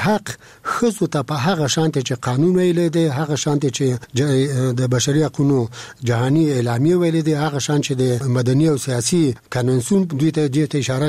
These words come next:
کړې ده او د ښځو او نارینه ته برابر حقوق په نظر کې نیولي دي او انسان مکلف کړی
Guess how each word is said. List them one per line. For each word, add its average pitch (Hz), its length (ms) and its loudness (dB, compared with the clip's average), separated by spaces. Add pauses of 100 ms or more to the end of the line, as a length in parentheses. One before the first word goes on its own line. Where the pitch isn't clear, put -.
کړې 151 220 2
ده 143 120 2
او 131 140 0
د - 20 2 (400)
ښځو 170 340 2
او 127 60 0 (100)
نارینه 131 480 0
ته 127 180 -2
برابر 120 460 0
حقوق 127 300 -2 (180)
په 139 140 0
نظر 151 240 2
کې 165 140 0
نیولي 156 300 2
دي 156 120 4 (440)
او 135 60 2 (220)
انسان 147 400 2
مکلف 127 380 -2
کړی 165 160 2